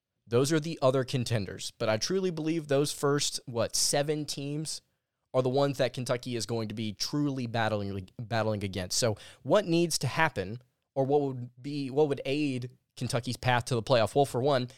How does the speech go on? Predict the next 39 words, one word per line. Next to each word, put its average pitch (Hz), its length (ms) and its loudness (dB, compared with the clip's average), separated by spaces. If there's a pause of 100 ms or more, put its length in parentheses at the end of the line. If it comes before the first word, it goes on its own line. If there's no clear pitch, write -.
(180)
Kentucky 165 500 -2
has 147 420 -2
to 190 120 -2
win 147 220 -2
the 135 160 -2
S 127 180 -2
E 143 80 -2
C 143 300 -4
East 123 360 -4
and 117 220 -2
go 120 260 0
undefeated 110 640 0 (400)
at 131 320 0
minimum. 123 460 -2 (460)
Well, 151 300 0 (120)
technically 285 440 -4
they 135 160 2
don't 117 160 0
have 131 200 -2
to 123 80 -10
go 120 180 0
undefeated, 110 520 -6 (420)
but 165 340 4 (360)
it 160 80 0
would 165 140 4
be 175 140 -4
really 202 240 0
nice 165 260 0
if 147 80 -4
the 143 80 -4
Wildcats 135 560 2
went 139 240 -2
undefeated 117 680 0 (260)
in 123 180 -2
conference - 560 0
play. 90 500 0 (240)
This 123 280 -2
would 170 180 2
mean 127 360 -2